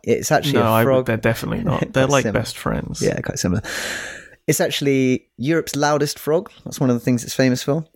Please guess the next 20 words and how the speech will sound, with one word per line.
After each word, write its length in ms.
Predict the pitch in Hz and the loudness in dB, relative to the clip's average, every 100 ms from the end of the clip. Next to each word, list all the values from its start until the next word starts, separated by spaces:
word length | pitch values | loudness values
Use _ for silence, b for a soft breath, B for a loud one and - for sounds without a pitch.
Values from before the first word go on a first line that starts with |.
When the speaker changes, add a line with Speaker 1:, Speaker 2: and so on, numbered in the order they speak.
| B B B _ - | B B B _ 0
Speaker 1:
It's 360 | 131 - - | 0 0 -6
found 340 | - 135 123 120 | -2 2 4 2
all 220 | 151 143 | 2 4
over 160 | 123 113 | 4 4
Speaker 2:
Okay. 80 | 104 | 4
Speaker 1:
Europe, 300 | 98 113 165 - _ - | 4 2 -2 -12 _ -2
except 360 | 120 - - | 0 2 0
for 100 | - | 2
it's 140 | 107 - | 0 2
extinct 360 | - - 123 | 0 0 0
in 80 | 117 | 2
the 60 | 110 | 2
U 120 | 104 | 2
K. 200 | 98 104 | 4 4
We 140 | 117 117 | 4 4
exterminated 560 | - - 98 95 67 | 2 0 0 0 0
them. 200 | 104 127 - _ _ | -2 -4 -6 _ _
Speaker 2:
Rana 340 | 127 127 135 127 | 0 2 4 4
Rana. 400 | 123 120 123 - - _ | 2 2 -2 -10 -16 _
Speaker 1:
Close. 720 | - 113 101 143 - - - | -4 2 4 2 -2 -8 -10